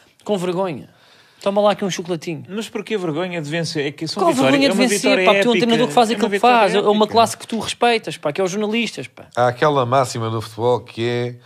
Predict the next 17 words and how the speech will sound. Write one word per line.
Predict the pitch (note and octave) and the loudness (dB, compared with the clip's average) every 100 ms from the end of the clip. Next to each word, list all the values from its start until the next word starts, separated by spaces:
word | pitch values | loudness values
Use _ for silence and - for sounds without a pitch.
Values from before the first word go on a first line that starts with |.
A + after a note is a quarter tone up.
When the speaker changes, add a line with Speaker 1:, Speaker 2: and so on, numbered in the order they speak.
| - - - - - - _ | -20 -20 -20 -20 -20 -20 _
Speaker 3:
"O | G2+ | -14
futebol | - A2 A2+ | -8 -4 -4
são | - G#2 | -4 -8
onze | A2 A2 G#2+ | -6 -8 -10
contra | G2+ F#2+ F#2+ | -12 -10 -8
onze | F#2+ G#2+ G#2 F#2 | -6 -6 -6 -8
e | |
no | F2+ | -12
final | E2+ F#2 F#2+ F#2 | -12 -10 -6 -6
ganha | F2+ F2+ F#2 | -8 -10 -10
a | |
Alemanha", | D#2+ D#2+ F2+ F2 D#2+ C#2 - | -10 -10 -10 -10 -12 -18 -20
não | - | -20
é? | - | -16
Que | - | -8
o | G2+ | -6
Benfica | G#2 G2 A#2+ A#2 A2 A#2+ B2 | -8 -10 -10 -12 -12 -14 -14